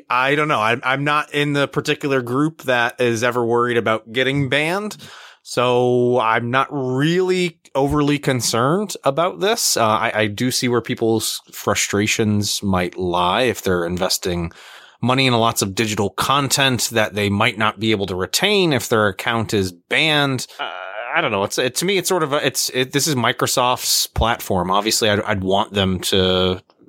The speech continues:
uh, better listen to the audience there and allow us to keep that, even if it was, e-, even if we were banned. My, my point is, most of the games that I play, I play solely online.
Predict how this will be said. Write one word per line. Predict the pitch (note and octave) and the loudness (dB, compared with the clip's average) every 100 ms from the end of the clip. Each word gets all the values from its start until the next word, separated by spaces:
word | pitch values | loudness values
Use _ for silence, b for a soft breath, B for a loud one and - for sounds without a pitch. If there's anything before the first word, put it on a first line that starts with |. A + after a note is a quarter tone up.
| _ - | _ -8
uh, | B2 G#2+ G#2+ B2 B2 - C3 A2 _ - | -6 -6 -8 -10 -14 -20 -20 -20 _ -4
better | A2 A2 G2+ | 0 2 2
listen | G#2+ - A2 G#2 | 0 2 0 0
to | G#2 | 0
the | G2+ | -2
audience | F#2+ F#2+ G#2 G2+ G2 | 0 0 0 -4 -4
there | - G2 G2+ G#2 | -4 -2 0 0
and | F#2+ F#2+ B B B B - | -2 -8 B B B B -2
allow | G2+ G2 G2 G#2 | 2 2 2 2
us | G#2 - | 2 0
to | A2+ | -2
keep | - A2+ - | -2 -2 0
that, | G#2 G#2+ - | 0 0 0
even | A2+ G#2+ | -2 0
if | G#2+ | -2
it | A#2+ | -2
was, | G#2+ G#2+ G#2 - - _ _ _ - | 0 0 2 -2 -4 _ _ _ -8
e-, | A2 | -4
even | A#2 A#2+ C3 C3+ | 0 0 0 0
if | C#3 | 0
we | |
were | G#2 G2+ G2 | 2 2 2
banned. | G2+ F#2+ F#2+ | 0 0 -2
My, | A#2 D#3 | -2 -2
my | C#3+ F3+ | -2 -2
point | - - A3+ F3+ | -4 -2 0 2
is, | C3 A2+ B B B B B B - | 2 0 B B B B B B -6
most | C3+ G3+ C4 - | 0 0 0 -2
of | |
the | G3 | 0
games | C#3 C3+ B2 | 2 2 2
that | A#2+ | 2
I | A2 | 0
play, | G#2+ A2 F#2+ F#2 F#2+ _ _ _ - | 0 0 0 -2 -8 _ _ _ -2
I | A2 A2 A2+ A2 _ _ | 0 2 0 -2 _ _
play | - B2 A2+ A2 G#2+ G#2+ | -2 0 2 2 2 0
solely | G#2 - - A#2 A#2+ B2 B2 G#2+ | -4 -2 0 2 2 2 4 4
online. | G#2 G2+ F2+ F2 D2 E2+ | 2 0 -4 -6 -10 -16